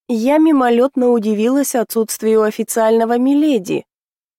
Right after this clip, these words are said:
«Завтрак уже накрыли в столовой. Пройдем». Он предложил мне локоть. Пришлось опереться на него, сдерживая порыв высказать все, что думаю.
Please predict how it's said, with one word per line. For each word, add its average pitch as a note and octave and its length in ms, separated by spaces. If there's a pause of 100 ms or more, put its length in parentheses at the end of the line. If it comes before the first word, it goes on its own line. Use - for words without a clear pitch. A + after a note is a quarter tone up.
(160)
«Завтрак D#4+ 520
уже D4 260
накрыли B3+ 480
в C4+ 60
столовой. G3+ 720 (300)
Пройдем». C#4+ 640 (760)
Он E4+ 200
предложил C4 580
мне C4 260
локоть. F#3 580 (320)
Пришлось A#3+ 500
опереться B3 540
на G3 120
него, F#3+ 440
сдерживая G3 680
порыв G3 400
высказать G3 500
все, - 240
что A3 240
думаю. F#3 540